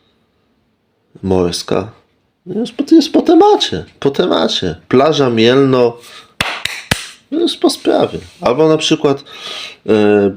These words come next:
ona pójdzie do pracy, a jak wiem, z ludźmi z pracy spędza się więcej często czasu niż z ludźmi, z którymi jest się w domu.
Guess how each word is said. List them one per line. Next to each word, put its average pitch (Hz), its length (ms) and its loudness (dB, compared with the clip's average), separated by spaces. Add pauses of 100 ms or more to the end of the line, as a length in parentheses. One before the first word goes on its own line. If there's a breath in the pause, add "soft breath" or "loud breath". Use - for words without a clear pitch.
ona 120 220 0
pójdzie 104 340 0
do 87 100 2
pracy, 101 600 -4 (1200 loud breath)
a 143 80 2
jak 151 180 2
wiem, 139 200 2
z 110 80 -4
ludźmi 107 320 0
z - 80 -4
pracy 98 380 -4
spędza 95 360 -2
się 101 140 0
więcej 101 300 0
często 92 320 -2
czasu 104 320 0
niż 95 140 -2
z 92 80 -4
ludźmi, 98 340 0
z - 80 -10
którymi 92 300 0
jest 92 140 0
się - 160 0
w 85 60 -2
domu. 85 400 -2